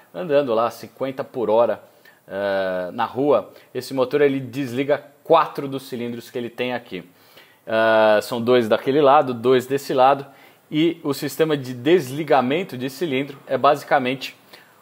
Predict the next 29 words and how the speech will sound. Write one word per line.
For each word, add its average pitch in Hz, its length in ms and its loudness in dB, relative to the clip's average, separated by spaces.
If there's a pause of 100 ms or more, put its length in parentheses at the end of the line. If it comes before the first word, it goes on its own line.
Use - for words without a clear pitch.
(400)
utilizado 131 640 0
o - 40 -8
sistema 143 580 0
A 143 140 4
V 139 200 2
S. 117 520 2
Então 175 400 0
aqui 165 480 -4 (140)
eu 113 100 -2
tenho 135 240 -4
um 131 120 -2
dos 123 120 -8
cabeçotes, 139 800 0 (400)
a 135 100 -8
gente 147 220 -8
percebe 127 680 2 (260)
essa 139 320 0
daqui 127 460 -4 (120)
é 110 140 -2
uma 131 260 0
das 113 200 2
solenoides, 139 880 2 (340)
aqui - 180 -6
eu 123 80 2
tenho 120 200 -4
outra 117 320 2
solenoide, 139 760 2 (500)
depois 131 380 2
aqui 120 400 0